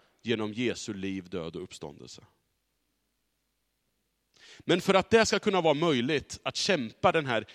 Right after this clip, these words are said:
goda kampen mot ondskan, verkar Petrus mena, så är det avgörande att det finns en formande gemenskap som stödjer ett sånt liv och ett sånt beteende.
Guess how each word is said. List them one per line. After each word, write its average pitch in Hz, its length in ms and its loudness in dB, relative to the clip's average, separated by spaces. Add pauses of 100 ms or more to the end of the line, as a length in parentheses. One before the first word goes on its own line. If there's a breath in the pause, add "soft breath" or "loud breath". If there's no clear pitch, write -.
(240 loud breath)
goda 131 600 0
kampen 113 580 -6
mot 104 180 -8
ondskan, 107 640 -8 (440 soft breath)
verkar 131 260 0
Petrus 123 400 -4
mena, 107 340 -4 (240 loud breath)
så - 140 -2
är 170 80 4
det 135 100 0 (120)
avgörande 139 720 0
att 131 60 -8
det 151 60 -12
finns 127 260 -6
en 104 80 -8
formande 147 840 -2
gemenskap 151 1080 -2 (520)
som 110 240 -10
stödjer 107 720 -4
ett - 160 -14
sånt 101 300 -12
liv 90 460 -10 (540)
och 95 100 -12
ett 95 80 -12
sånt 113 380 -10
beteende. 98 720 -10